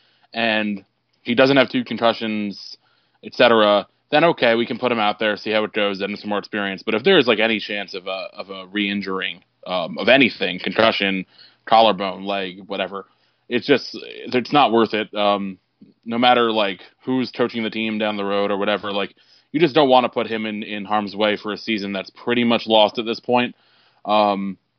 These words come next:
and yes, gaining experience is very important, and, uh, that's, like, one of the things you can recoup in these kind of seasons. But you don't want to put a guy in harm's way at the same time.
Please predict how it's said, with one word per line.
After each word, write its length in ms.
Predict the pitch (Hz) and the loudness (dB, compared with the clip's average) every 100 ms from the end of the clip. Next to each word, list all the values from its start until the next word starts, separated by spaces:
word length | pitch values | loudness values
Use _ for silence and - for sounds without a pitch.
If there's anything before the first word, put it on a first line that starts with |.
| _ | _
and 160 | 123 139 | 2 6
yes, 180 | 139 - | 6 4
gaining 280 | 135 120 | 0 0
experience 400 | 107 - 117 117 - _ _ _ _ _ | -4 -4 -2 -2 -8 _ _ _ _ _
is 240 | 113 101 98 | -6 -4 -4
very 160 | 101 | -4
important, 480 | 87 117 117 113 113 _ _ _ - 101 - - | -2 -2 -4 -6 -16 _ _ _ -20 -20 -16 -8
and, 340 | 104 98 92 - - | -6 -4 -8 -10 -4
uh, 180 | 98 98 | -2 0
that's, 160 | 98 | 0
like, 100 | 104 | 0
one 100 | 104 | 0
of 40 | 95 | 0
the 80 | 95 | 0
things 180 | 101 | 0
you 80 | 95 | 0
can 120 | 95 | -2
recoup 340 | 92 95 120 110 | -4 0 2 2
in 60 | |
these 140 | 101 92 | 0 2
kind 120 | 107 | -2
of 60 | - | 0
seasons. 380 | 101 101 95 - _ - - - | 0 0 -4 -10 _ -20 -14 2
But 300 | 147 110 - | 4 4 -2
you 100 | 127 | 0
don't 140 | 131 117 | 2 6
want 140 | 107 | 4
to 180 | 101 95 _ | 2 -6 _
put 140 | - 107 | -2 0
a 60 | |
guy 240 | 101 101 95 | 4 4 2
in 180 | 92 | -4
harm's 320 | 92 101 95 98 | -6 -6 -6 -4
way 340 | 98 95 95 - | -4 -4 -10 -14
at 100 | 92 | -18
the 60 | - | -10
same 180 | 101 92 | -10 -4
time. 360 | 101 101 95 | -2 -2 -4